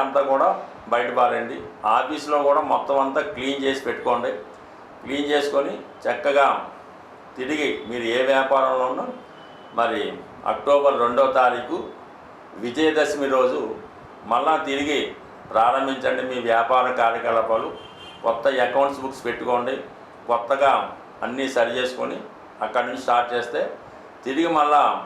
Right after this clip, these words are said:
మీ యొక్క వ్యాపారం అనేది పుంజుకోవడం జరుగుతూ ఉంటుంది. ఏదైనా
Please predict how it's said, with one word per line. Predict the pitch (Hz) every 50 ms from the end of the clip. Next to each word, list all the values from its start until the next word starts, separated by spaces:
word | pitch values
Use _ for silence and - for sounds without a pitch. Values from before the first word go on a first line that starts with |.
| - - - - - 113
మీ | 117 120 123
యొక్క | 123 123 - 120 117 117
వ్యాపారం | 120 127 120 127 135 131 131 131 123
అనేది | 123 120 123 160 196 - -
పుంజుకోవడం | 123 123 123 127 127 131 127 123 123 120 104 110
జరుగుతూ | 110 110 110 110 113 110 110
ఉంటుంది. | 107 113 123 139 - - - 113 131
ఏదైనా | 143 160 170 180 185